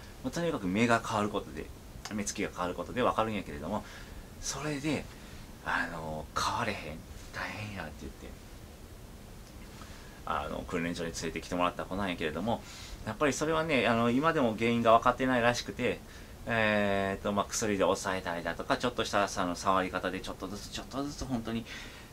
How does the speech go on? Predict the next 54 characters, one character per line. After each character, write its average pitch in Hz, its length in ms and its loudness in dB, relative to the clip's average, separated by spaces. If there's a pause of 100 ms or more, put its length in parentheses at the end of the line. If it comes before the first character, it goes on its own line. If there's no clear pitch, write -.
(180)
少 - 540 -6
し - 100 -2
ず 160 80 -4
つ、 - 140 0 (220)
あ 104 160 2
の、 92 580 -2 (560)
げ-、 170 240 6 (140)
原 180 160 4 (120)
因 185 120 2
を 147 60 6
な 135 160 8
く - 120 -2
す 185 180 2
っ - 20 -2
て - 180 -4
い - 20 4
う - 40 4
よ 147 60 4
り 151 60 -2
か、 151 120 4
そ - 140 -2
の 175 60 2
他 170 260 0
の 190 120 0
部 185 120 -4
分 175 220 -2
で 202 120 -2
ち 160 80 -4
ょ - 20 -2
っ - 40 -8
と - 120 -6
落 - 180 -4
ち - 80 -6
着 - 60 -10
く - 60 2
よ 254 80 2
う - 40 2
に 123 120 0
し - 20 -6
て、 - 160 -4 (800)
対 123 180 0
処 117 80 0
し - 220 -2
て 113 100 0
い 104 60 0
く 113 80 -6
っ - 20 -2
て 139 160 -2
い 139 40 2
う - 20 0
の 170 60 0
が、 185 120 6
ま 113 340 8
あ、 - 120 6